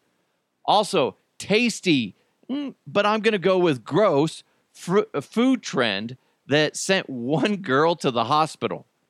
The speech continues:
An embarrassing reason a flight to Florida had to turn back to Panama. The non-traditional way to earn fifty thousand dollars that might get me a new roof. Huh?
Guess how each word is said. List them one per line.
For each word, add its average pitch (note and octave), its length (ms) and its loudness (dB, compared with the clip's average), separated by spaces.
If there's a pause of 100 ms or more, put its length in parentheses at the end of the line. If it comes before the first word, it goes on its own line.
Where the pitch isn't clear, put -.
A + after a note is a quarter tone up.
(540)
An C#3+ 140 0
embarrassing G3 800 2
reason F#3 480 2
a B2+ 100 2
flight F#3 560 -2
to C#3+ 100 -2
Florida F3+ 680 2
had C#3+ 160 -2
to B2 80 -6
turn F#3+ 420 -2
back E3 380 0 (160)
to A2 100 -2
Panama. D3+ 840 -2 (720)
The D3 120 0
non-traditional G3+ 1040 0
way F3+ 300 2
to F#3+ 160 0
earn D#3+ 280 2
fifty F3 400 -6
thousand D3+ 440 -2
dollars D#3 580 2 (580)
that B3+ 220 2
might A3+ 380 -2
get A3 240 0
me B3 240 2
a A#3 80 2
new A3 340 0
roof. B3+ 500 2 (320)
Huh? D4+ 260 2